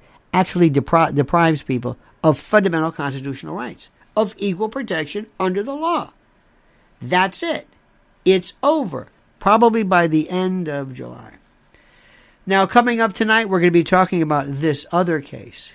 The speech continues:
Tune in at seven. Oh, this, this one is, she is the, oh my God, Rachel Rollins. Dear God, this is the, the prototypical,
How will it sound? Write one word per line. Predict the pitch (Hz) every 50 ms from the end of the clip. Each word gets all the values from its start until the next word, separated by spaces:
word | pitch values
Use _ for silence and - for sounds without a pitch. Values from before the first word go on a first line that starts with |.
| _ -
Tune | - 214 220 208 196
in | 185 165
at | 139 120 -
seven. | - - - 208 190 151 139 120 110 107 - _ _ _ _ _ _ _ _ _
Oh, | - 151 160 165 160 160 156 147 143 135 131 127 120 117 113
this, | 117 147 147 131 - - - - _ -
this | 175 185 202 180 - -
one | 135 127 127 123 123 120 120 123
is, | 120 117 117 110 - - _ _ _ _ _ _
she | - - - - - 208 220 226 233 233 233 240 240 226 -
is | - 185 196 196 196 202 202 196 196 196 185 156 139 135
the, | 143 160 170 175 175 175 175 180 175 175 _ _ _ _ _ _ _ _ _ _ _ _ -
oh | 196 220 226 220 226 220 190
my | 165 156 147 147 147 147
God, | 143 151 170 175 175 165 147
Rachel | 143 139 143 175 202 233 254 240 - - - 220 220 214 190
Rollins. | 165 170 170 180 180 180 165 151 135 120 113 101 - - _ _ _ -
Dear | 302 339 349 330 285 226 170 135 123 - - - _ _ _ _ _ -
God, | - 185 - - - _ -
this | 135 143 180 311 349 339 349 - 254
is | 254 247 226 190 185 170
the, | 180 196 185 175 180 175 _ _ _ _ _ _ - - -
the | 143 139 180 175 165
prototypical, | - - - 226 240 262 262 262 254 - - 214 196 190 196 180 165 - 165 156 151 156 151